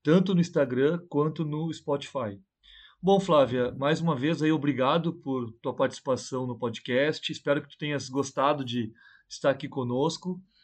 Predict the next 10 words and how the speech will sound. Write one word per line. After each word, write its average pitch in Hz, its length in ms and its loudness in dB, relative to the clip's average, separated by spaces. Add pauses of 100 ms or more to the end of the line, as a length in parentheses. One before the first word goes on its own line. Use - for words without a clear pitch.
(260)
É, 131 240 0
desejo 165 400 6
sucesso 175 640 0
nos 147 160 -8
próximos 147 460 -4
projetos, 139 800 -4
sejam 135 280 -4
eles 139 300 -2
de 120 400 -2
estudo, 160 720 -4